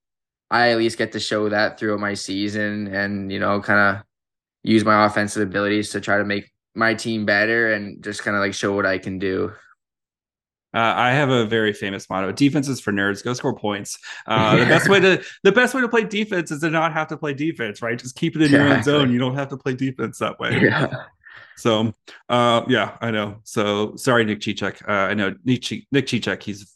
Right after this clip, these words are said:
Speaker 2: very good defenseman.
Speaker 1: Yeah.
Speaker 2: Um, but, uh, a lot of the younger generation, you know, I'm kinda showing my age here, but a lot of you guys are kind of,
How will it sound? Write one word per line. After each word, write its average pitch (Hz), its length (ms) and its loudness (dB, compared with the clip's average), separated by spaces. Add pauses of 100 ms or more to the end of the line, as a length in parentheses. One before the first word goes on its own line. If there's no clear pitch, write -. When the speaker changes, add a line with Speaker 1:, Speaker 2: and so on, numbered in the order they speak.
(100)
Speaker 2:
very 101 180 2
good 92 140 -10
defenseman. - 500 -10 (260)
Speaker 1:
Yeah. 113 400 4
Speaker 2:
Um, 110 100 4 (720)
but, 185 380 4 (200)
uh, 151 300 6
a 156 140 4
lot 175 240 6
of 208 240 2
the 180 120 2
younger 160 280 0
generation, 139 840 -6
you 117 80 -2
know, 113 340 -2
I'm 104 200 -4
kinda 107 220 -4
showing 110 200 -2
my 98 80 -2
age 120 260 -2
here, 117 140 2
but 110 200 4
a 107 60 4
lot 135 200 4
of 190 80 2
you 175 80 0
guys 143 220 0
are 131 40 -10
kind 131 220 -2
of, 127 220 -4